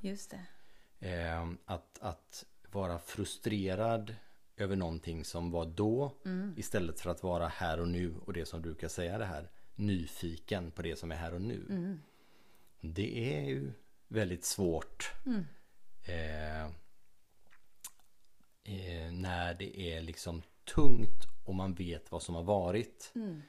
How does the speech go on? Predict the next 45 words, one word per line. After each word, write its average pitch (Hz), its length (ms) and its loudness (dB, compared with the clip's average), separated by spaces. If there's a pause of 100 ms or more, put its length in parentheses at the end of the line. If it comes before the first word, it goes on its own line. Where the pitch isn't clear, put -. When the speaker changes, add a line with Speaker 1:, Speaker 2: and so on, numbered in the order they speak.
(140)
Speaker 2:
och - 120 -10
saknar 113 540 -4
kanske 110 320 -6
det. - 180 -12 (180)
Speaker 1:
Mm. 175 300 -8 (540)
Speaker 2:
Så - 100 -12
att - 80 -10
först - 260 -8
är 107 40 -4
man 101 140 -2
jättemycket 90 720 -8
i, 98 140 -8
i, 85 300 -8 (280)
i, 80 260 -12 (160)
i 80 40 -10
sen, 139 480 -4 (440)
och - 100 -12
så 101 60 -4
händer 95 280 -4
det 92 60 -4
någonting, 90 460 -6
då 87 60 -4
är 82 40 -4
man 85 140 -4
väldigt 87 200 -4
mycket 87 180 -8
i 85 100 -4
då. 80 400 -6 (160)
Speaker 1:
Just 175 300 -10
det. 165 80 -8 (400)
Speaker 2:
Så - 180 -8
båda 95 440 -2
gångerna 85 500 -2
så - 140 -18
kanske - 280 -12
man 85 100 -10
skulle 87 180 -12
istället 82 300 -12
ha 82 80 -10
valt 85 320 -12
att - 140 -18
vara 82 180 -12
här 101 360 -14
och 101 80 -12
nu. 92 320 -8